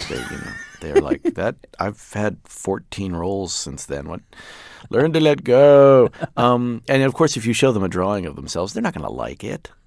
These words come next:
Speaker 1: They're not gonna go, "Wow, I look awesome." They're gonna go, "My arm's too long, my elbow's too wide, you know, my one eye." I mean, you know, they just, you know, uh, nobody has that kind of perspective, myself included.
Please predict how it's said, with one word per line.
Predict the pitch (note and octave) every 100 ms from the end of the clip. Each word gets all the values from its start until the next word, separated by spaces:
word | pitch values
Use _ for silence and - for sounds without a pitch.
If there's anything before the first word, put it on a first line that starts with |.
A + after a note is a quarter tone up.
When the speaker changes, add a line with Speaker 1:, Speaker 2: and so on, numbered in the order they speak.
| - -
Speaker 1:
They're | D3+
not | D#3 C3+
gonna | G#2+
go, | G2+ E2+ E2 - - - -
"Wow, | E2 F#2+ F2+ D#2+ A#1+
I | D#2+
look | F2 F2 -
awesome." | - - - E2 D2+
They're | F2+
gonna | F#2
go, | F2+ C2+ C2 C2 B1 - -
"My | -
arm's | E2+ C#3+ C3+
too | - A#2+
long, | A#2+ A#2 A#2
my | D2+
elbow's | G2 A#2 A2+ A2
too | A2+
wide, | G#2+ F#2+ F#2+ F#2 F#2+ F2+ F2+
you | F2+
know, | D#2 D#2 E2 -
my | - - - -
one | F2 F#2
eye." | G2 G2 G2
I |
mean, | G2 F#2+
you | G#2+
know, | E2+
they | F2+
just, | F#2 E2+ - -
you |
know, | - - _ - - - - -
uh, | E2
nobody | - A#2 G#2+
has | E2 D2+
that | D2+
kind | F2+
of | F2+
perspective, | G#2 - G#2+ A2+
myself | A2 - -
included. | F2 F2+ G2+ -